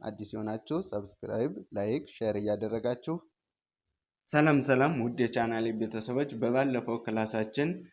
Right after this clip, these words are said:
አማርኛ እንዴት ፊደላትን፣ እ፣ ድምጻቸውን ይዘን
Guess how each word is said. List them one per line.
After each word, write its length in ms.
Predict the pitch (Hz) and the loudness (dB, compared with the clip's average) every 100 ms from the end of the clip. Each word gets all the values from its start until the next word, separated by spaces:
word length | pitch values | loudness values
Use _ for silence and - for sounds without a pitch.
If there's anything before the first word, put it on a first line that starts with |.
| _ _ _ - | _ _ _ 0
አማርኛ 560 | 127 160 156 135 127 127 156 - | 4 6 6 4 2 0 -2 -4
እንዴት 420 | 110 120 117 117 - 107 104 | 0 2 2 -2 -6 -10 -10
ፊደላትን፣ 680 | - 113 117 113 110 110 143 165 - - | -6 0 2 4 2 2 0 -2 -8 -8
እ፣ 200 | - 110 | -2 0
ድምጻቸውን 640 | 107 131 185 147 - 131 120 | 2 2 4 2 2 2 2
ይዘን 300 | 117 135 | 2 2